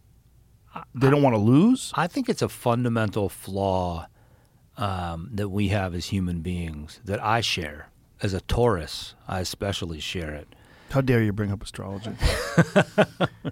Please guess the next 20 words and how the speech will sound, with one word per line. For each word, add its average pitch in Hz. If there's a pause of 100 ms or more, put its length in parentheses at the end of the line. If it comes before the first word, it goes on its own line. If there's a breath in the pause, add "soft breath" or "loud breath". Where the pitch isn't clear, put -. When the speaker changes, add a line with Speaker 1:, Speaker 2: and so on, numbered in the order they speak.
(680 loud breath)
Speaker 2:
Uh, 113 (100)
but, 139
but 139
I, 131
um, 104 (1300 loud breath)
I'm 151
stubborn, 160
but 110
I 120
think 143
as 110 (160)
I 151
see 151
this 110
time 110
and 110
time 104
again 98
in 87
s-, -